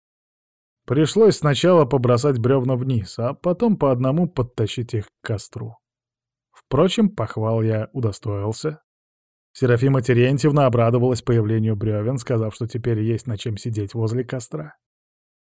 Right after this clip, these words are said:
Выяснилось, что пока мы добывали дрова, дежурные уже успели сварить здоровенный котелок пшенной каши из концентрата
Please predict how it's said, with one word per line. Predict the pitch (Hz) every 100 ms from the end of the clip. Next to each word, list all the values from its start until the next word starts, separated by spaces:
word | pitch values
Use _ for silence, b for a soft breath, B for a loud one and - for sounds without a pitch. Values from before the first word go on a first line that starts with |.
| _ _ _
Выяснилось, | 117 147 139 123 170 175 180
что | - - 160
пока | 170 -
мы | 226 160
добывали | 127 120 160 143
дрова, | 120 117 107 127
дежурные | 151 139 139 131
уже | 123 117
успели | 123 120 135 117
сварить | 113 117 120 117 -
здоровенный | 120 151 147 143 117 107 104
котелок | 120 127 120 107 -
пшенной | - 123 110 107
каши | - 107 101 147 -
из | 160 151
концентрата | - 180 170 185 175 202 196 202